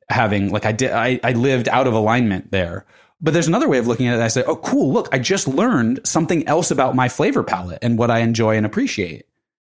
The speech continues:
So that wasn't wasted. I learned something about myself. I,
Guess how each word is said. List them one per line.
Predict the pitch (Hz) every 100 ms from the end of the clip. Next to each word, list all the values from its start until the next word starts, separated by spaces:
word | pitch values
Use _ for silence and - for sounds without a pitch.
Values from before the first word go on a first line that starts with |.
| _ -
So | 170 143
that | 127 131
wasn't | 196 175 104
wasted. | 113 139 208 - - _ _ _ _ _
I | 131 135
learned | 120 139 269 98
something | 120 101 98
about | 92 95
myself. | 95 - 92
I, | 104 107